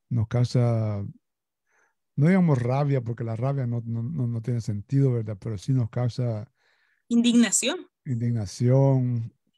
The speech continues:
Speaker 1: frustración, este, es-, hay sufrimiento parte de nosotros, y de, de, es como ver esa...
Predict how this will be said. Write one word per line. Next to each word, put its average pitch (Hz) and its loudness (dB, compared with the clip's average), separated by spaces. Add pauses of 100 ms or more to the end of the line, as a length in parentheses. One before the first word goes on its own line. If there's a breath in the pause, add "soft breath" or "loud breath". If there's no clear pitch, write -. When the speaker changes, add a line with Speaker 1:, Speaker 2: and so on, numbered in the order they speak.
(240)
Speaker 1:
frustración, 127 0 (760)
este, 113 -4
es-, - -14 (160)
hay 127 4
sufrimiento 123 4
parte 123 -2
de 120 0
nosotros, 120 -2 (640 soft breath)
y - -4 (220)
de, 113 0
de, 107 -4
es 101 -8
como 139 0
ver 131 4
esa... 117 -6